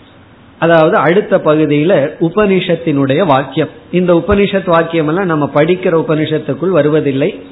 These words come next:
மற்ற உபனிஷத்துக்குள் இருக்கின்றது. ந அசதாசீத் இதி ஸ்ருதேஹே. ந அசத் ஆசீத், இந்த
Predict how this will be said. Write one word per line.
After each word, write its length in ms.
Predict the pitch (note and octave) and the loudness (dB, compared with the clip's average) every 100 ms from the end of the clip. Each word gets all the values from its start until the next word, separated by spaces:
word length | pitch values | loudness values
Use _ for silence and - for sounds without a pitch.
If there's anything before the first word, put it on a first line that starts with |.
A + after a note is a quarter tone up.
| - - | -16 -6
மற்ற 260 | F#3+ - G#3+ | -6 -2 0
உபனிஷத்துக்குள் 800 | D3+ D3+ D3+ D3+ C#3 C#3 - E3+ | 0 0 0 -2 -2 -4 -4 -2
இருக்கின்றது. 640 | C#3 B2 C#3+ C3 C3 A#2+ F3 - - - - - - - - D3+ C#3+ D#3+ | -2 -4 -6 -4 -4 -2 -2 -4 -16 -20 -20 -20 -20 -20 -14 -4 -2 0
ந 180 | E3 F#3+ A#3 - - - C#3 | 2 2 0 -2 -14 -6 0
அசதாசீத் 1500 | D#3+ E3 - G#3 G#3+ G#3 E3+ E3 D#3+ D#3 D3+ - D#3 F3+ G#3+ - D3 | 2 0 2 4 4 4 4 6 6 4 2 0 2 2 0 -4 0
இதி 340 | D3+ D3 G3 A#3+ | 2 2 0 0
ஸ்ருதேஹே. 840 | - C#3+ C#3 C#3 B2 A#2 A2 D#3 D3 - - - - - - - - - - - - - - - - - - - - - - - C3+ | -2 -2 0 0 0 -2 0 0 -2 -6 -20 -20 -20 -20 -20 -20 -20 -20 -20 -20 -20 -20 -20 -20 -20 -20 -20 -20 -20 -20 -16 -4 0
ந 200 | F3+ A#3 C4 C#3+ | 2 0 -2 0
அசத் 480 | D#3+ - G3 - - C3+ | 0 2 0 0 -4 0
ஆசீத், 600 | C#3 C3+ C3+ D3+ C#3+ - - - - - | 2 2 0 -2 -2 -6 -20 -20 -20 -6
இந்த 260 | D#3+ F3+ | -2 0